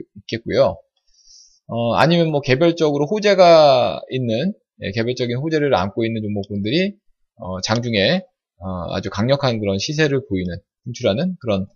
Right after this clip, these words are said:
경우. 이런 거 외에는 뭐 지금 뭐 테마적으로 어떤 그 종목군들이 골고루 상승한다거나 그런 게 좀 없기 때문에,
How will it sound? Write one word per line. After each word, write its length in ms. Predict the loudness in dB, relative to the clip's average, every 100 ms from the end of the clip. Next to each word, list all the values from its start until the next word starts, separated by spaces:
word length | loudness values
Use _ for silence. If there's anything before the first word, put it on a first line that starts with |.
| _
경우. 280 | -2 -2 -4 -8 -12 -6
이런 240 | 2 2
거 100 | 4
외에는 560 | 4 4 2 0 -4 -4
뭐 320 | -4 -2 -4
지금 340 | -6 -8 -8 -10 _ _ _ -14
뭐 120 | -4
테마적으로 840 | 0 4 4 4 0 0 0 2
어떤 460 | 0 -2 -4 -6 -6
그 80 | -8
종목군들이 600 | -6 -8 -6 -8 -6 -4
골고루 300 | -4 -4 -4
상승한다거나 680 | -6 -6 -4 -2 0 -2 -4
그런 160 | -4
게 100 | -6
좀 140 | -4 -6
없기 260 | -6 -6
때문에, 520 | -4 -4 -2 -2 -4